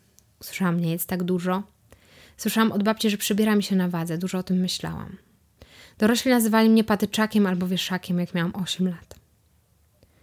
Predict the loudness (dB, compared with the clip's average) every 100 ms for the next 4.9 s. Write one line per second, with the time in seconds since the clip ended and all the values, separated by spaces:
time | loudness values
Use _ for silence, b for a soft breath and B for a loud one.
0 | b b b b b 0 2 4 2 2
1 | 2 2 2 2 0 -2 -2 -2 0 0
2 | 0 -2 -2 0 0 0 -2 -2 -2 0
3 | 0 -2 -4 -4 0 0 0 0 0 -2
4 | -2 -4 -6 -2 0 0 -2 -4 -6